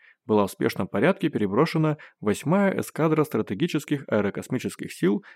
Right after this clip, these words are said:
Земной Федерации. Шенам до Риола не было ровным счетом никакого дела. Как выяснилось уже после подписания мирного договора, шены в свое время провели более тщательное изучение геологических структур Риола.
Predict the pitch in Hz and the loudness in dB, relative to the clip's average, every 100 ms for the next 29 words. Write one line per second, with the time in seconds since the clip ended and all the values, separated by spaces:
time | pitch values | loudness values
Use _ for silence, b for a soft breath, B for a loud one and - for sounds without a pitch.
0 | B 98 92 95 156 - 123 113 98 - | B -6 -4 2 0 2 -2 2 0 -2
1 | - - _ _ _ _ _ _ _ _ | -12 -20 _ _ _ _ _ _ _ _
2 | _ _ b b - 185 220 175 98 104 | _ _ b b -6 -2 2 2 2 4
3 | 127 160 135 117 180 151 127 139 156 147 | 4 4 4 4 2 2 2 2 2 0
4 | - 160 131 107 190 262 240 220 196 175 | 0 0 0 2 2 2 0 0 2 4
5 | 165 127 117 95 87 - _ _ _ _ | 2 2 2 2 0 -8 _ _ _ _
6 | _ _ _ _ - 110 104 131 120 - | _ _ _ _ -2 0 4 4 4 2
7 | 110 113 110 110 127 - 113 - 113 123 | 0 2 0 0 -2 -2 -6 -4 -2 0
8 | 110 104 127 113 104 101 101 127 190 175 | 0 2 0 2 0 0 2 2 4 2
9 | 92 b b b - 165 196 151 - 117 | 0 b b b -2 2 4 4 2 2
10 | 104 135 151 - 113 127 139 123 175 156 | 4 4 2 2 2 4 2 2 4 6
11 | 101 95 - 107 95 98 95 101 98 170 | 6 2 0 -2 0 -2 -2 -2 0 2
12 | 175 160 127 104 123 139 - 135 - 127 | 4 4 2 2 0 -4 -6 -8 -6 -8
13 | - 104 - 113 135 139 95 90 | -2 -4 -2 -2 2 2 2 -2